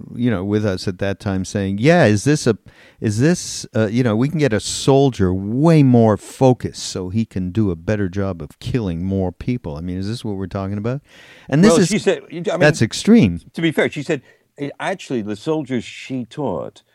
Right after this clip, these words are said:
Speaker 2: were more likely to pause before they made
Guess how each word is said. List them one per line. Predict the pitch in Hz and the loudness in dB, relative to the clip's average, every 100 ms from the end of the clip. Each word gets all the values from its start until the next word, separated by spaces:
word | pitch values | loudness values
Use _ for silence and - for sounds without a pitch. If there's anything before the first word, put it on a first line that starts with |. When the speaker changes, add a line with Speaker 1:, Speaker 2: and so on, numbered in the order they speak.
| _ _ _ | _ _ _
Speaker 2:
were | 95 92 101 | -2 0 2
more | 117 147 | 2 0
likely | 127 120 139 139 98 | 2 2 0 -2 -8
to | 85 95 | -6 -12
pause | - - 175 160 82 82 | -12 -4 -4 -2 -6 -6
before | 90 - 107 | -8 -4 -2
they | 95 95 | -2 -2
made | 98 101 98 | -2 -2 -2